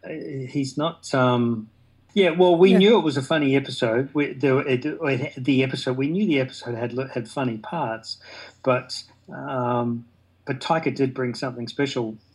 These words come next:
Speaker 1: w-, with his sense of comedy and his comic timing.
Speaker 2: Mm.
Speaker 1: And whether it was that one scene of comedy at the beginning of the episode, or there was this other sense of,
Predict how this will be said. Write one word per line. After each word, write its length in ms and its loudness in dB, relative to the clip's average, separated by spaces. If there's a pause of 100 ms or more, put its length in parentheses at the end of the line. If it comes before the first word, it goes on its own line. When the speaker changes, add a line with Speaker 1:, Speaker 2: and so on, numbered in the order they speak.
(340)
Speaker 1:
w-, 540 -16
with 200 -4
his 180 -4
sense 240 -4
of 120 -10
comedy 420 -4
and 80 -8
his 120 -10
comic 360 -8
timing. 400 -4 (180)
Speaker 2:
Mm. 220 -4
Speaker 1:
And 100 -4
whether 220 2
it 80 -4
was 140 -6
that 180 -2
one 220 -2
scene 300 -4
of 140 -8
comedy 560 -8 (160)
at 120 -14
the 60 -20
beginning 360 -6
of 80 -10
the 120 -4
episode, 520 -6 (400)
or 560 2
there 100 0
was 320 -2
this 540 -8
other 340 -2
sense 640 -6
of, 320 -4